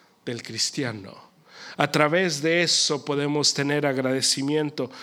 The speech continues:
por nuestras familias, por nuestros trabajos, por todo. El agradecimiento en Cristo es un agradecimiento tan profundo, tan grande,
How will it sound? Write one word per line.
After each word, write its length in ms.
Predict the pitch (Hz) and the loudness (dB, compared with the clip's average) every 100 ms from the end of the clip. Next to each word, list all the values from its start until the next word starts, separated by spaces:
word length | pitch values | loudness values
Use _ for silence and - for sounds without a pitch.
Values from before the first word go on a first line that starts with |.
| - - | -18 -8
por 120 | 139 | -4
nuestras 380 | 135 127 131 - | -4 -4 -2 -2
familias, 600 | 131 147 156 139 117 - | -2 0 0 0 -2 -4
por 140 | - | -4
nuestros 400 | 127 127 - 117 | -4 -2 -2 -2
trabajos, 640 | - 131 151 151 - 120 - | 0 2 2 0 -4 -4 -4
por 180 | 131 120 110 - - - _ | -4 -8 -12 -16 -18 -20 _
todo. 360 | 208 185 117 - _ _ _ _ _ _ _ - _ _ - - | 0 2 -2 -12 _ _ _ _ _ _ _ -20 _ _ -20 -8
El 120 | 147 156 | 0 2
agradecimiento 1200 | 160 165 151 - 175 175 185 214 208 202 - 165 | 4 2 2 0 2 2 4 4 2 -2 0 0
en 100 | 156 | 0
Cristo 640 | 156 180 185 - - 160 | -2 0 2 2 0 0
es 160 | 147 - | 0 0
un 120 | 170 | 0
agradecimiento 800 | 165 156 151 - 151 156 147 151 | 0 0 0 -2 0 -2 -2 -6
tan 360 | - 170 165 | 0 0 0
profundo, 500 | 165 151 - 156 147 | -4 -6 -4 -2 -2
tan 440 | 135 - 165 160 156 | -4 0 0 0 -2
grande, 480 | 156 156 151 143 | 0 0 0 -4